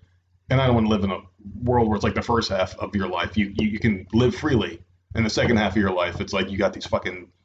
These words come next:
everybody telling you how to think, what to say, when to say it. Like, I'm not, I'm not doing that shit. It's the reason why I didn't join the fucking military, 'cause I don't like people telling me what the fuck to do, and I don't have,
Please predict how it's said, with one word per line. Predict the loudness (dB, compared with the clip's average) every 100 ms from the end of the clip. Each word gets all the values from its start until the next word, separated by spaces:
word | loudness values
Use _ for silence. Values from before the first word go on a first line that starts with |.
| _ _ -2
everybody | 0 4 4 4 2
telling | 2 2 2
you | 2 0
how | 0 0
to | -2
think, | -4 -4 -4
what | -2 -4 -4
to |
say, | -4 -2 -2
when | -2 -2
to | -4
say | -2 -2
it. | -2
Like, | -2 2
I'm | 2
not, | 4 2
I'm | 2
not | 0 0
doing | -2 -2
that | -8
shit. | -12 -14 -16 _ _ _
It's |
the | 0
reason | 2 4
why | 4
I |
didn't | 2 2
join | 0
the | -2
fucking | -2 -2 0
military, | 0 0 -2 -6 -6
'cause | -14 _ -8 0
I |
don't | 2
like | 2 0
people | -2
telling | 0 0
me | 0
what | -2
the | -4
fuck | -2 -2 -2
to |
do, | 0 2 2 -2 -4
and | -2
I | 0
don't | 0
have, | -2 -4